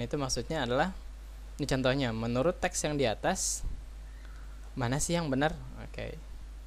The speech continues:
Jadi, menurut teks yang di atas ini, mana yang benar? Nah, untuk jenis soal yang seperti ini, yang harus dilakukan adalah,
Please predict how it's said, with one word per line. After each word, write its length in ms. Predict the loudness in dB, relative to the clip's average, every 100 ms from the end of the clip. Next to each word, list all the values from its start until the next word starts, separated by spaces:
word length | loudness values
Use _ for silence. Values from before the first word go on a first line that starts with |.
| -12 -12 -4
Jadi, 140 | 0
menurut 240 | 2 2 2
teks 240 | 0 0
yang 80 | 2
di 60 | 0
atas 160 | 0
ini, 160 | -2 0
mana 240 | 0 0
yang 80 | 0
benar? 240 | 2 2 0 -6 -6
Nah, 160 | -6
untuk 160 | -4 -4
jenis 280 | -2 0 0
soal 280 | 0 2 2
yang 120 | 2
seperti 560 | -2 -4 -4 -4 -2 0
ini, 360 | 0 2 0 -4 -10 -16 -14 -16 -6
yang 80 | -4
harus 240 | 0 0 2
dilakukan 480 | 0 0 0 -2
adalah, 400 | -2 2 4 4